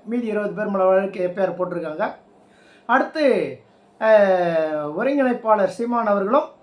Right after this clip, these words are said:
சிறை செல்வதற்கு வாய்ப்பு இருக்கிறது, பிரகாசமா இருக்கிறது. இப்ப இரண்டு நாளா அவர் எங்கேயும் பேச்சு மூச்செல்லாம் காணோம். மேடையில போன உடனே அவருக்கு அறுபது வயதாவது சீமானுக்கு,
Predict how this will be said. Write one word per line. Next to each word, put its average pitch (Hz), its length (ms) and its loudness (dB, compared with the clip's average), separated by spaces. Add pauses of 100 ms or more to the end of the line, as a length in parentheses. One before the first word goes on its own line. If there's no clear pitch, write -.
(560)
சிறை 220 280 -4
செல்வதற்கு 196 520 -4
வாய்ப்பு 220 340 2
இருக்கிறது, 139 400 -10 (760)
பிரகாசமா 233 480 0
இருக்கிறது. 180 480 -4 (640)
இப்ப 233 300 -4
இரண்டு 285 380 2
நாளா 277 260 6
அவர் 247 180 4
எங்கேயும் 226 460 -4
பேச்சு 247 320 -4
மூச்செல்லாம் 220 440 -4
காணோம். 214 360 -2 (540)
மேடையில 254 520 4
போன 220 280 -2
உடனே 202 380 0 (760)
அவருக்கு 185 440 -4
அறுபது 226 500 0
வயதாவது 214 680 4
சீமானுக்கு, 170 560 -4